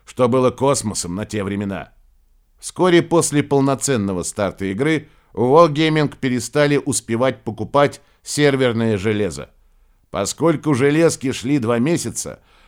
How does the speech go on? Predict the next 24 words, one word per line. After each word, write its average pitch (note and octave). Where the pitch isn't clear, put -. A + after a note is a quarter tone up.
мы E3
добывали D#3
их C3
правдами B2
и A#2
неправдами. G2+
Установка D#3+
тоже D#3+
местами D3+
осуществлялась C#3
героически. B2
В -
какой-то D3+
момент, D3+
в -
связи D3+
с -
тем, F3
что D#3
у B2
кого-то D3+
из A#2+
наших C#3
сисадминов C3